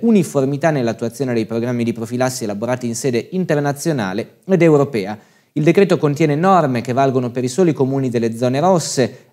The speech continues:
altre per tutte le tre regioni del nord Italia maggiormente colpite dalla diffusione del virus, Lombardia, Veneto ed Emilia-Romagna, a cui si aggiungono le province di Pesaro, e Urbino e Savona, e altre ancora per l'intero territorio nazionale.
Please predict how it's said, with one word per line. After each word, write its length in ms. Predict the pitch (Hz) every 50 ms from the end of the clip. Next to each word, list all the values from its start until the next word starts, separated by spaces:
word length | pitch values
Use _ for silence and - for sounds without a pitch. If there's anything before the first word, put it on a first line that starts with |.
| _
altre 500 | - 143 156 156 165 185 180 185 202 208
per 180 | 190 - 151 131
tutte 240 | - 170 156 151 143
le 160 | 127 127 -
tre 220 | - 160 160 165
regioni 380 | 156 156 139 127 147 147 143 135
del 140 | 120 120 117
nord 220 | 120 123 120 117
Italia 320 | 117 113 - 135 127 123 117
maggiormente 540 | 110 110 104 113 113 113 120 117 113 120
colpite 500 | 113 - 117 113 107 - 196 202 - -
dalla 200 | 117 104 101 101
diffusione 480 | 101 107 104 - 120 110 107 117 113 113
del 160 | 113 117 117
virus, 500 | 127 175 196 180 151 135 127 - 120 110 - - - _
Lombardia, 520 | - 135 131 127 120 123 131 139 156 143 123
Veneto 380 | 110 127 139 139 131 127 127
ed 80 | 120 113
Emilia-Romagna, 880 | 117 120 120 120 123 131 135 147 156 165 170 180 180 180 175 - - -
a 120 | - 139 139
cui 160 | - 208 196
si 100 | - -
aggiungono 540 | 175 160 151 190 185 156 139 123 120 110 113
le 100 | 120 117
province 500 | 120 143 147 151 170 165 139 123 - 123
di 120 | 107 107
Pesaro, 640 | - - _ 196 180 165 135 113 110 104 104 95 -
e 100 | - 127
Urbino 600 | 135 135 135 131 151 175 196 208 220 220 - -
e 220 | - 135 139 135 139
Savona, 680 | - - - 143 127 117 113 101 98 104 113 110 107 - - _ _ _
e 100 | _ 151
altre 280 | 165 175 180 175 202 208
ancora 380 | 202 190 - 208 208 208 214
per 140 | - 147 131
l'intero 400 | 131 156 180 185 151 165 160 165
territorio 460 | 147 156 139 139 127 135 131 131 131
nazionale. 680 | 123 123 117 123 - 131 120 113 104 98 95 110 107 101